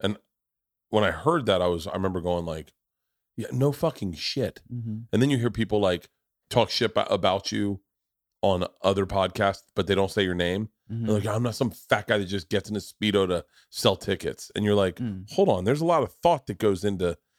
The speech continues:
Speaker 1: you know,
Speaker 2: Mm-hmm.
Speaker 1: just 'cause I'm fat, like, it's," and then if I lost weight, you'd still shit on that.
Speaker 2: Mm-hmm.
Speaker 1: And so there's, and so, yeah, I think when you're overweight, people write you off. And then when you lose weight, did you have the thing when you lost weight where people are like,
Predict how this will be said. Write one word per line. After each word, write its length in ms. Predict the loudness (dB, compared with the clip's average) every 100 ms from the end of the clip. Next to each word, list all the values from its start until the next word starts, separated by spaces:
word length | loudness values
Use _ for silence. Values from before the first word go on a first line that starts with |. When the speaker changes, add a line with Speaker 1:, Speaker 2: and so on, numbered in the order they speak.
| 0
Speaker 1:
you 60 | 4
know, 100 | 4
Speaker 2:
Mm-hmm. 60 |
Speaker 1:
just 220 | 4 2 2
'cause 180 | 2
I'm 120 | 0 -2
fat, 440 | 0 2 2 -2 _ _ _ _ 0
like, 160 | 0
it's," 180 | -2 -2
and 160 | 0 2
then 60 | 2
if 80 | 2
I 60 |
lost 280 | 2 0 2
weight, 160 | 0 0
you'd 140 | -6 -8
still 260 | 2 2
shit 200 | 2 -2
on 160 | 0 0
that. 280 | 0 -2 -4 -10
Speaker 2:
Mm-hmm. 320 | -6 -6 -8 -2
Speaker 1:
And 140 | -2
so 180 | 2 2
there's, 300 | 4 0 -2 -2
and 180 | 0 -2 -2
so, 140 | 0
yeah, 300 | 2 2 -2 _ -2
I 60 | 0
think 200 | 2 0
when 100 | 2
you're 120 | 2
overweight, 260 | 2 2 0
people 160 | -2
write 140 | 0 0
you 120 | 0
off. 180 | -2 -2
And 120 | 2 2
then 100 | 4
when 120 | 0
you 100 | 2
lose 280 | 2 2 0
weight, 260 | 0 0 -4 _ _ _ _ 2
did 180 | 2 4
you 120 | 2
have 160 | 2 -2
the 60 |
thing 240 | 0 0 2
when 80 | 2
you 80 | 2
lost 240 | 2 2
weight 140 | 0 0
where 80 |
people 180 | 0 2
are 60 | 4
like, 200 | 2 0